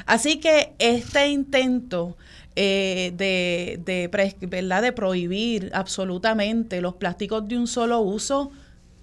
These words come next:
tiene más de cuatro años, eh, en discusión, eh, y en discusión legislativa. Añádale a eso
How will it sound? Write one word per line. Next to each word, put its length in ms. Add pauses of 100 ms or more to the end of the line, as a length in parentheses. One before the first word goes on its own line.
tiene 640 (360)
más 240
de 120
cuatro 440
años, 420 (560)
eh, 420
en 180
discusión, 960
eh, 320
y 80
en 80
discusión 580
legislativa. 920 (1120)
Añádale 600
a 200
eso 400